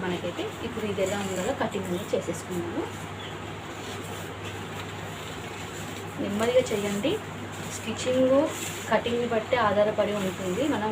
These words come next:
కటింగ్ ఎలా చేస్తే స్టిచ్చింగ్ కూడా అలానే వస్తుంది. కాబట్టి జాగ్రత్తగా కొంచెం నెమ్మదిగా చేయండి. అలాగే వీడియోస్ తప్పకుండా ఒక లైక్ చేసి ఛానల్ సబ్స్క్రైబ్ చేయండి ఫ్రెండ్స్. మీకు వీడియో ఎలా అనిపించిందో కామెంట్ చేయండి. మీకు ఏమైనా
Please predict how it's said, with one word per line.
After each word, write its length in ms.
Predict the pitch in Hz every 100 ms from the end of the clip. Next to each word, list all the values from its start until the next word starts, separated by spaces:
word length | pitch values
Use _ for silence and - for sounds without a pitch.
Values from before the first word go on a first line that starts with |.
| 208
కటింగ్ 300 | 196 214 202
ఎలా 120 | 202 202
చేస్తే 240 | 202 185 294 -
స్టిచ్చింగ్ 340 | 214 - 196
కూడా 120 | 208 220
అలానే 260 | 175 180 196
వస్తుంది. 460 | 175 - 196 180 302 - - - - -
కాబట్టి 320 | - - 320 262
జాగ్రత్తగా 540 | 226 202 202 202 202 240
కొంచెం 260 | 214 196 190 185
నెమ్మదిగా 400 | 185 190 196 233
చేయండి. 400 | 196 170 170 269 403 - - - - - - - - - - - - - - - - 196
అలాగే 200 | 196 226
వీడియోస్ 260 | 208 202 175 190
తప్పకుండా 360 | - 196 202 185
ఒక 80 | 185
లైక్ 160 | 180 185
చేసి 160 | 196 -
ఛానల్ 280 | 180 180 180 190
సబ్స్క్రైబ్ 400 | 175 - 185 185
చేయండి 200 | 190 185 -
ఫ్రెండ్స్. 280 | - - 151 - - - - -
మీకు 160 | 202 202
వీడియో 260 | 214 453 359 370
ఎలా 120 | 208 208
అనిపించిందో 400 | 208 214 214 208 202
కామెంట్ 300 | 180 185 190
చేయండి. 240 | 190 185 269
మీకు 120 | 240 220
ఏమైనా 160 | 208